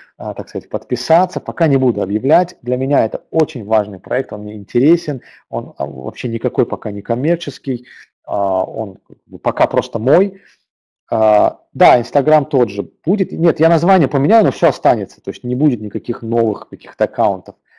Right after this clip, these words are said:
А я так скажу, больше будет блог. Я надеюсь, очень крутой будет блог. Мне он интересен, получится или нет, вам судить.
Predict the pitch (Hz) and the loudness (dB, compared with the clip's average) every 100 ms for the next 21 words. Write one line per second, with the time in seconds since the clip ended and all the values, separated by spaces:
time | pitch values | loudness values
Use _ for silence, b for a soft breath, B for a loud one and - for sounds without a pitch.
0 | b b b b _ - 123 127 127 123 | b b b b _ 0 4 6 4 4
1 | 180 170 - 127 123 202 - 127 147 143 | 4 4 2 -2 4 4 4 0 2 2
2 | - _ 139 127 156 196 196 120 120 117 | 0 _ -2 4 6 4 2 -4 -2 0
3 | 135 123 - 131 127 104 113 - 110 98 | 2 2 0 -4 -4 -10 -12 -2 -2 0
4 | 98 101 120 165 - 120 120 101 104 - | -4 -2 0 0 0 -6 -6 -6 -10 -4
5 | 127 151 143 - 101 110 - - 101 104 | -2 -2 -6 -6 -4 -4 -6 -10 -8 -8
6 | 98 _ 120 147 - 135 139 135 | -10 _ -2 -2 -6 -4 -4 -4